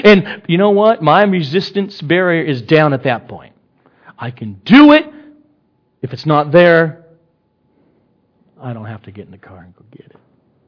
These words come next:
Blame, blame, blame. Fatter and fatter and fatter.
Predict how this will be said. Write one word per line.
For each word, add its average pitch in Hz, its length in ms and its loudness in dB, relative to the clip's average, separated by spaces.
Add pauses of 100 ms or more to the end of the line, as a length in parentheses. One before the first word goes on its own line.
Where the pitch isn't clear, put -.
(800)
Blame, 143 880 -12 (260)
blame, 127 1160 -14
blame. 95 960 -20 (1500)
Fatter 101 540 -20 (300)
and - 100 -20 (100)
fatter - 500 -20 (760)
and - 180 -20
fatter. - 360 -20